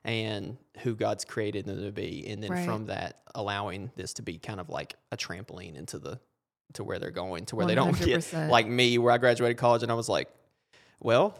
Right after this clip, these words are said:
Speaker 1: now what am I gonna do?" <laughs>
Speaker 2: Uh-huh.
Speaker 1: You know, "How do I do this? And how do I do that? And how do I do this?" So to
Speaker 2: Right.
Speaker 1: have just the space to do that. And Austin touched on that. And I think that, that line in there he said was,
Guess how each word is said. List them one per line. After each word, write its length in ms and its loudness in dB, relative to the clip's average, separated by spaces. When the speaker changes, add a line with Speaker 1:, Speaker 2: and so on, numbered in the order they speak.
Speaker 1:
now 200 2
what 80 2
am 100 0
I 80 0
gonna 280 6
do?" 0 -
<laughs> 60 10
Speaker 2:
Uh-huh. 360 8
Speaker 1:
You 80 10
know, 160 6
"How 80 2
do 100 4
I 60 4
do 160 2
this? 260 2
And 100 -2
how 80 0
do 80 6
I 40 6
do 140 2
that? 180 4
And 80 -4
how 100 0
do 60 0
I 60 0
do 100 0
this?" 200 -2
So 220 2
to 60 0
Speaker 2:
Right. 100 2
Speaker 1:
have 420 4
just 180 -8
the 80 -6
space 440 2
to 80 -6
do 140 -2
that. 180 -4
And 140 -4
Austin 360 4
touched 320 0
on 120 -2
that. 240 -4
And 140 -4
I 60 -2
think 320 -4
that, 260 2
that 160 2
line 260 0
in 100 -2
there 180 -2
he 100 -4
said 380 0
was, 320 -2